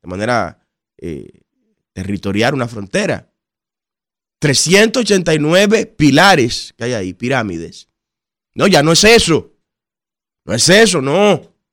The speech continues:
Ahora la frontera la estableció Abinader con esta malla fronteriza, con esta malla de gallinero, como yo le llamo. Entonces los dominicanos ya no tenemos acceso al masacre,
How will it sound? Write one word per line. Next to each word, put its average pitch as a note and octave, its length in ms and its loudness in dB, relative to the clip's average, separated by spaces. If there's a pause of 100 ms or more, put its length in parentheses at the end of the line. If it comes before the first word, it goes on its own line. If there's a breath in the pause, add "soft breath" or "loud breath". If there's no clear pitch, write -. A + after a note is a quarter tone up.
(800)
Ahora E3 260 2
la G#3+ 100 4
frontera G#3 380 -2
la A#3+ 80 0
estableció E3+ 420 0
Abinader G3 800 0 (460)
con D#3 180 2
esta E3 220 -2
malla F#3+ 320 0
fronteriza, D#3 800 -2 (1200)
con G#2+ 140 -6
esta D#3 240 2
malla G#3 340 4
de F#3+ 80 2
gallinero, D#3 540 0
como A#2 180 -10
yo A2+ 140 -8
le B2 80 -6
llamo. F2 440 -14 (1400)
Entonces C3+ 200 -2
los D#3+ 80 2
dominicanos E3+ 580 0
ya E3+ 120 0
no F3+ 100 -2
tenemos F3+ 340 -2
acceso F#3+ 460 0
al F3 80 0
masacre, D3 720 0